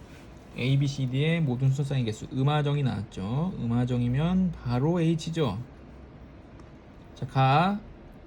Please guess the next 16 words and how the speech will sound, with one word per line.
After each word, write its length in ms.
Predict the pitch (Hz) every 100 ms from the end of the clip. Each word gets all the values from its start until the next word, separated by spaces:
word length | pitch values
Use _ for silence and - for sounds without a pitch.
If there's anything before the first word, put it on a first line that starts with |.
| - - -
A, 220 | 143 165
B, 100 | 175
C, 240 | 165 170
D 160 | 160 165
더한 280 | 147 143 143
게 100 | 131
육이냐? 360 | 113 117 104
그럼 180 | 151 160
가만 440 | - 151 180 202
나왔다면 920 | 180 139 139 127 120 113 120 127 185 - 127
문제의 400 | 127 131 139 131
답은 500 | 117 127 170 196 208 - - - - - -
사 260 | - 127
에이치 460 | 135 139 131 - 123
육이 160 | 117 120
답이죠. 340 | 107 - -